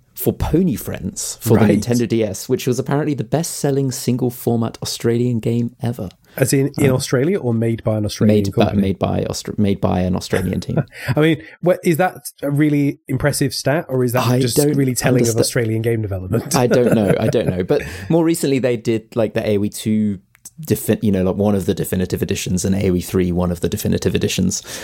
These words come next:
Speaker 1: Uh, and the Sonic Mania port to Switch as well.
Speaker 2: Okay.
Speaker 1: So very much, like, port-, porting company. They've been around
Speaker 2: Yeah.
Speaker 1: since nineteen ninety-four. They
Speaker 2: Sort of like
Speaker 1: started
Speaker 2: a,
Speaker 1: by
Speaker 2: a
Speaker 1: doing
Speaker 2: B-Star studio that does
Speaker 1: Yeah,
Speaker 2: sort of
Speaker 1: like, they,
Speaker 2: smaller
Speaker 1: the,
Speaker 2: works.
Speaker 1: they've basically been doing,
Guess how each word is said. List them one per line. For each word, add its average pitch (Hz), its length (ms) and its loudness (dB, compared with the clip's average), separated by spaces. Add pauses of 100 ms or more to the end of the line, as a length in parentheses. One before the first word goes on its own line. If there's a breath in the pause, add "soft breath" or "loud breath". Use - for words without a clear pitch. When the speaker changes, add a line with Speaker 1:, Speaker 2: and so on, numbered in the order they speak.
(180 loud breath)
Speaker 1:
Uh, 101 360 4
and 101 120 2
the 95 60 0
Sonic 101 300 -2
Mania 92 280 0
port - 240 -4
to - 60 -12
Switch - 280 -4
as 339 120 4
well. - 120 4
Speaker 2:
Okay. 104 60 4
Speaker 1:
So 110 220 2 (300 loud breath)
very 160 260 4
much, 151 300 -2
like, 107 340 0 (500)
port-, 101 340 0 (200)
porting 117 400 0
company. 95 300 -2
They've 160 100 0
been 262 140 0
around 202 240 4
Speaker 2:
Yeah. - 20 -2
Speaker 1:
since - 240 -6
nineteen 185 420 0
ninety-four. 180 840 -2 (180)
They 151 120 0
Speaker 2:
Sort 185 180 2
of 175 40 2
like 180 100 2
Speaker 1:
started 185 80 2
Speaker 2:
a, - 40 4
Speaker 1:
by 180 60 2
Speaker 2:
a 180 40 0
Speaker 1:
doing 185 220 2
Speaker 2:
B-Star 143 560 0
studio 101 420 -2
that 95 160 -4
does 180 140 4
Speaker 1:
Yeah, 208 120 4
Speaker 2:
sort 226 120 4
of 143 60 2
Speaker 1:
like, 120 200 2
they, 123 120 2
Speaker 2:
smaller 107 200 0
Speaker 1:
the, 101 60 2
Speaker 2:
works. - 460 -6
Speaker 1:
they've 247 160 -2
basically 220 340 0
been 180 160 2
doing, 160 380 0